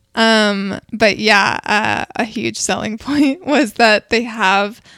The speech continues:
um, since it's just down the street from Theo's Chocolate Factory, which, uh,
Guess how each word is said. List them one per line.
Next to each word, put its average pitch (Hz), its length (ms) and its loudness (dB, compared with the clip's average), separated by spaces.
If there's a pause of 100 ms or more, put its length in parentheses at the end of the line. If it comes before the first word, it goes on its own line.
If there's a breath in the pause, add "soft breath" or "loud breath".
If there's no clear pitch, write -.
(180 loud breath)
um, 208 400 -6
since 240 280 0
it's 233 200 -6
just 208 240 -2
down 208 200 -2
the 202 80 -6
street - 360 -4
from 208 480 -4 (400 soft breath)
Theo's 208 460 0
Chocolate - 440 -6
Factory, 262 460 -4
which, 220 440 -6 (200)
uh, - 440 -6